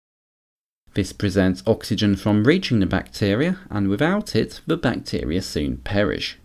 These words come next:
With the plankton unable to decompose, it will slowly turn into oil and gas, which at some point will start to try and seep up to the surface.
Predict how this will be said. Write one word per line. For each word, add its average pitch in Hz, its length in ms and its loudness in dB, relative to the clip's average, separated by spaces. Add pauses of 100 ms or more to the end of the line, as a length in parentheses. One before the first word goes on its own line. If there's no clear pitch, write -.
(280)
With 247 280 8
the 110 260 8
plankton 92 520 2
unable 98 600 2
to 104 280 2
decompose, 123 920 8
it 190 120 4
will 208 160 0
slowly 170 420 6
turn 98 280 2
into 95 300 4
oil 78 240 0
and 67 340 -8
gas, 107 540 0 (840)
which 139 280 6
at - 140 -2
some 226 320 8
point 113 420 10
will 139 340 6
start 117 360 2
to 127 100 -4
try 104 260 2
and 101 100 2
seep - 360 -2
up - 160 -6
to - 80 -10
the - 80 -6
surface. - 720 2